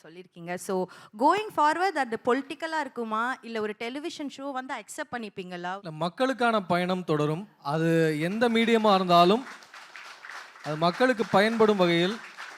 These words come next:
Speaker 2: நம்முடைய ஐடியாலஜிஸை கொண்டு போவதுக்காக அந்த மீடியமை நான் முழுசா பயன்படுத்திக்க முயற்சி பண்ணுவேன்.
Speaker 1: அது எந்த மீடியமா இருந்தாலும் ரெடியா இருக்கார். அதுதான் பதில். <laughs> ஓகே, thank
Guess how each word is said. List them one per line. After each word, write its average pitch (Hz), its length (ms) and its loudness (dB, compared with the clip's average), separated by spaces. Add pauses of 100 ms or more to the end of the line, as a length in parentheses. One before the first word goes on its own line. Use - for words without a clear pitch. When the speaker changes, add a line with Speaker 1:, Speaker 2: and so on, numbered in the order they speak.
(2000)
Speaker 2:
நம்முடைய 165 400 0
ஐடியாலஜிஸை 196 720 2
கொண்டு 190 260 0
போவதுக்காக 185 580 0
அந்த 175 160 -6
மீடியமை 170 460 -4
நான் 147 200 -6
முழுசா 156 380 -4
பயன்படுத்திக்க 147 640 -4
முயற்சி 131 320 -8
பண்ணுவேன். 113 300 -12 (140)
Speaker 1:
அது 247 220 -2
எந்த 262 220 0
மீடியமா 311 460 0
இருந்தாலும் 269 380 2
ரெடியா 247 360 2
இருக்கார். 202 300 -4
அதுதான் 233 560 0
பதில். 214 240 -4
<laughs> 370 880 -6
ஓகே, 233 140 -6 (340)
thank 208 180 -8